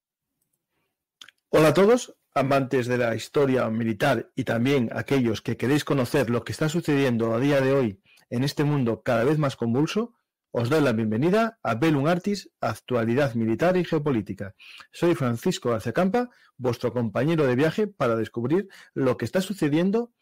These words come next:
en el Sudán. Para ello contamos con la ayuda de nuestro amigo Mariano de Miguel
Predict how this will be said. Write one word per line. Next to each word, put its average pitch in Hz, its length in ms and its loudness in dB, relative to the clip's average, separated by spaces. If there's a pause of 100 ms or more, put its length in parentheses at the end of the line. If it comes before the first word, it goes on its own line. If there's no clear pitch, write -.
(300)
en 127 240 0
el 117 140 -2
Sudán. 107 420 -8 (840)
Para 120 160 0
ello 127 100 2
contamos 143 420 0
con 143 120 -2
la 123 60 2
ayuda 123 280 2
de 107 100 -6
nuestro 104 260 -10
amigo 131 260 0
Mariano 120 480 0
de 117 80 0
Miguel 127 440 -2